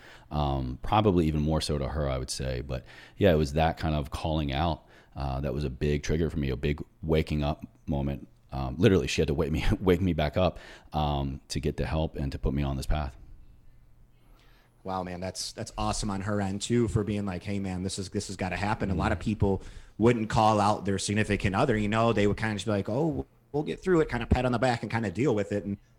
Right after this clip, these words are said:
Speaker 2: in any scenario, in any kind of relationship, whether it's one year to five years to seven years, like yourself, it's like, nope,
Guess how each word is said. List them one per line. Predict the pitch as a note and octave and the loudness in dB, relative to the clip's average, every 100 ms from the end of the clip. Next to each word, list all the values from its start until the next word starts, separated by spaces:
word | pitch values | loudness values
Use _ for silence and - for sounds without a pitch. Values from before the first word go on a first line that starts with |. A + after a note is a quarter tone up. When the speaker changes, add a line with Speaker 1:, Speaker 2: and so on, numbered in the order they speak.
| - | 0
Speaker 2:
in | A#2 A#2 | 2 2
any | D3 F3 D#3 - | 4 4 2 -2
scenario, | - C3+ B2 C#3+ C3 A2 G#2 - | -2 0 2 4 4 6 4 0
in | A#2+ A2+ | -2 -2
any | A2 B2+ | 0 0
kind | B2+ A2+ | 0 0
of | G2 | 2
relationship, | A#2 A#2 G#2 G#2+ G2+ | 0 0 -2 -2 0
whether | G#2+ G2+ | 0 0
it's | G2+ - - - - - | -2 -4 -12 -18 -20 -14
one | G2 C3 C3 | -2 2 2
year | C3 | 2
to | B2 | 0
five | - A#2 A2+ | -4 -4 -2
years | A2+ - | -4 -6
to | - | -4
seven | A#2+ A2+ G#2+ | -2 -2 -4
years, | G#2 | -6
like | G#2+ G#2+ | -6 -8
yourself, | G#2 - C#3+ A#2 - | -8 -4 -2 -2 -2
it's | G2 | -4
like, | G#2+ G2+ - - - | -4 -4 -6 -20 -8
nope, | A2+ D3+ | -2 -2